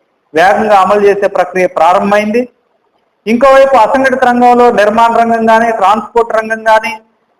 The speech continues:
లేదు చిరు వ్యాపారాలు చేసే వాళ్ళందరికీ ఆర్థికంగా భారాలు వేసేటువంటి ప్రక్రియ పెరిగింది. వెల్ఫేర్ బోర్డు లేని కారణంగా అసంఘటిత రంగ కార్మికులు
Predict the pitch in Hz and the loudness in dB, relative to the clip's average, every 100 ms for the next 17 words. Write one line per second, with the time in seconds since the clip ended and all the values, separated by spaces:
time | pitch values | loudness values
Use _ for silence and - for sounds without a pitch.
0 | _ _ 190 247 269 254 240 254 269 254 | _ _ -2 2 2 2 2 2 2 2
1 | 247 240 233 233 226 233 220 208 196 226 | 2 2 2 2 2 2 2 2 0 0
2 | 220 220 156 - _ _ _ 156 220 233 | -2 -4 -4 -8 _ _ _ 0 0 0
3 | 240 233 233 214 175 208 220 214 208 202 | -6 -4 -2 0 0 2 2 2 0 -2
4 | 202 196 190 190 180 190 185 - 185 202 | -4 -4 -6 -4 -4 -4 -4 -2 -2 -2
5 | 190 170 151 _ _ _ _ _ 180 233 | -2 -2 -4 _ _ _ _ _ -2 0
6 | 262 269 269 254 240 220 247 226 226 226 | 2 2 2 2 2 2 2 0 0 0
7 | 220 220 202 185 220 226 220 214 208 190 | -2 0 0 0 -2 -4 -4 -4 0 0
8 | 196 202 202 190 156 | 0 -2 -4 -2 -4